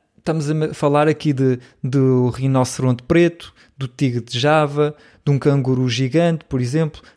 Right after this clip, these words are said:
dessas vinte e quatro espécies, eh, de animais, todas elas eram mais fortes do que o homem, colocando-te agora no lugar de um rinoceronte. Tu fisicamente és muito mais poderoso,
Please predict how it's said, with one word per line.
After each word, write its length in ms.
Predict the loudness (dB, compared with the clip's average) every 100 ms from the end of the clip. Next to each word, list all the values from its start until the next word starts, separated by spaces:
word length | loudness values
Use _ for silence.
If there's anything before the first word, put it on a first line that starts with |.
| _
dessas 380 | -2 0 -2 -4
vinte 220 | -4 -6
e 60 | -2
quatro 260 | -2 -2
espécies, 640 | -4 -4 -4 -6 -10 -10 -8
eh, 160 | -10
de 120 | -2
animais, 560 | 0 0 0 0 -4 -10 _ _
todas 360 | 0 2 2 2
elas 480 | 2 2 0 -6 -14 _ _
eram 220 | -2 0 2
mais 240 | 0 -2
fortes 420 | 0 -2 -2 -8
do 100 | -10
que 140 | -6 -2
o 40 |
homem, 280 | 0 -2 -8 _ _ _ _
colocando-te 560 | -4 -4 0 0 2
agora 320 | 0 2 2 2
no 160 | 0
lugar 380 | -2 0 0 0
de 80 | 0
um 100 | -2
rinoceronte. 800 | 0 0 0 0 -2 -2 -6 -20 _ _ _ _ _ _ _ _ _ _ _ 0
Tu 200 | 2 2
fisicamente 840 | 0 -2 -2 0 0 0 -2 -6
és 200 | -4 -2
muito 280 | 2 0 0
mais 200 | -2 -2
poderoso, 580 | -4 0 2 2 0 -12